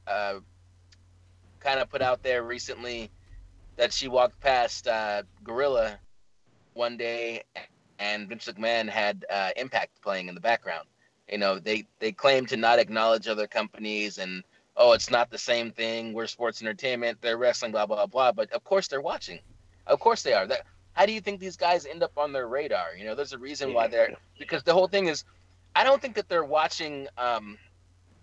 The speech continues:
Speaker 1: Impact and other shows for ideas, though they should watch A E W if they wanna see a good wrestling product. But they're constantly looking at who they can poach.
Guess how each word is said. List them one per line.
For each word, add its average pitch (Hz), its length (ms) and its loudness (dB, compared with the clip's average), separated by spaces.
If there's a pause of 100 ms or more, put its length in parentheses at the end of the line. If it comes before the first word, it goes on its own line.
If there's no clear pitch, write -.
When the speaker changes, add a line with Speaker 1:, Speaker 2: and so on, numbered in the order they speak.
(300)
Speaker 1:
Impact 165 520 -2
and - 80 -6
other 131 240 0
shows 131 360 0
for 110 160 -2
ideas, 101 640 -4
though 110 100 -4
they 101 120 -6
should 214 240 0
watch 113 260 0
A 104 160 -4
E 95 60 -12
W 110 300 -4
if - 80 -16
they 101 100 -8
wanna 98 180 -6
see 104 200 -8
a 92 40 -8
good 95 180 -8
wrestling 95 360 -2
product. 95 400 0 (480)
But 131 120 6
they're 208 160 8
constantly 196 440 0
looking 160 220 -4
at 123 120 4
who 139 140 -8
they 139 120 2
can 101 200 -8
poach. - 560 -4